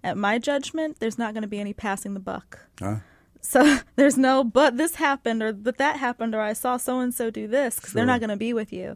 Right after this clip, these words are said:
Speaker 2: Yeah.
Speaker 1: You just have to say, "I know for sure in my own walk." And, you know, I told my grandpa, it took,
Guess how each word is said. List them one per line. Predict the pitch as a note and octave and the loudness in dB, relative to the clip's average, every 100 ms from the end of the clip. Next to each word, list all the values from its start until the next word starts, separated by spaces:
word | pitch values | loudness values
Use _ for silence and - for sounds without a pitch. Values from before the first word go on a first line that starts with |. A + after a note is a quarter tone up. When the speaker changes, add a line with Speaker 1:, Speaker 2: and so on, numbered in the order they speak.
| - - | -12 -6
Speaker 2:
Yeah. | G#3 G2 | -6 -4
Speaker 1:
You | G#3 | -4
just | A3+ B3 | -2 -2
have | A#3 | -2
to | - | -2
say, | A3+ | -4
"I | A#2+ G#3+ | -2 0
know | A3 G#3+ | -2 -4
for | G#3 A3 | -6 -8
sure | - G#3 G3 | -6 -6 -6
in | F#3+ | -6
my | G3+ - | -8 -6
own | G#3 G#3 G3+ | -4 -2 -2
walk." | F#3 F3+ F#3 - - - - - - | -4 -6 -8 -14 -20 -20 -20 -12 0
And, | B3+ | 4
you | D4 | 4
know, | D#4+ | 4
I | F4+ | 2
told | - A4 | 0 -2
my | E4 A3 | 0 -4
grandpa, | G#3 G3+ - F#3+ F#3 - | -4 -6 -4 -4 -4 -4
it | A#3+ | -4
took, | D4 C4+ - | -4 -4 -8